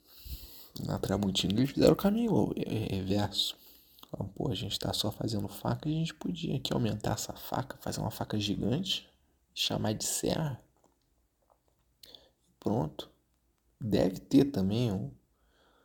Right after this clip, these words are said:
um tridente, um negócio tipo um tridente do diabo lá, que eu achei que, tipo, os caras fizeram de garfo, porque o problema do garfo é isso. A faca, se você faz a faca crescer muito,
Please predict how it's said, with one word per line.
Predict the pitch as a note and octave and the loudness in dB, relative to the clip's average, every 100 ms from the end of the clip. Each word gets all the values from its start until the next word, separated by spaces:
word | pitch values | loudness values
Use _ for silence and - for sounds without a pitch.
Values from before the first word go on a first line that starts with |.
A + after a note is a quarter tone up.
| _ _ _ - | _ _ _ -8
um | |
tridente, | G2+ - F#2 F#2 F#2 G#2 G2 - - - - _ _ | -6 -2 0 0 2 2 2 2 2 2 -4 _ _
um | - | -4
negócio | - - - - - | -2 2 2 2 -2
tipo | - - | -8 -6
um | A2 | -6
tridente | - F#2 F#2+ F#2+ | 2 2 4 0
do | - F#2 | 0 0
diabo | F2+ D#2+ E2+ F#2 | 4 4 4 4
lá, | - - | 2 0
que | - - | -2 0
eu | - A2 G#2+ D3 D3 | 2 2 -2 -6 -6
achei | - - - | -2 -2 -2
que, | A2+ | -6
tipo, | - - | -10 -12
os | - - | -8 0
caras | F#2 F#2 | 2 2
fizeram | - F2+ | 4 2
de | F#2 | 2
garfo, | - F#2 F#2+ - - - _ _ | 0 2 2 -2 -12 -18 _ _
porque | - - A#2 | -6 0 0
o | A#2+ A2 A#2+ | 0 -4 -8
problema | - A#2+ B2+ | -2 0 2
do | A#2+ | 2
garfo | A2+ B2+ - | 2 2 2
é | |
isso. | F3+ - - - - - - - - | 2 2 -2 -6 -12 -16 -20 -20 -8
A | - | -8
faca, | - B2 A#2 - | -4 -2 -2 -4
se | - | -6
você | - A2+ | -4 -4
faz | - A2+ | 0 -2
a | |
faca | G#2+ G#2+ - | 0 -4 -6
crescer | - G2+ - - G#2 | -2 -2 -2 -4 -2
muito, | F#2+ G2+ E3+ - - | 0 2 2 2 -4